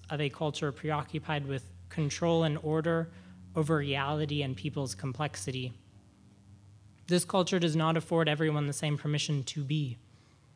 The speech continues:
Expressing anger in this culture is dangerous because it holds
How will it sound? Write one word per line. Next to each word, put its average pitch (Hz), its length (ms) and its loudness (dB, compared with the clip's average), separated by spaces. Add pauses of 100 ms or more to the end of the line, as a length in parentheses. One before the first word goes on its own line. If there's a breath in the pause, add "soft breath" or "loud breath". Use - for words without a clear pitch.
(1160 soft breath)
Expressing 175 600 2
anger 160 440 4
in 147 280 0
this 147 200 -2
culture 151 360 -4
is 135 120 -2
dangerous 147 580 2
because 165 380 -2
it 170 120 0
holds 151 520 2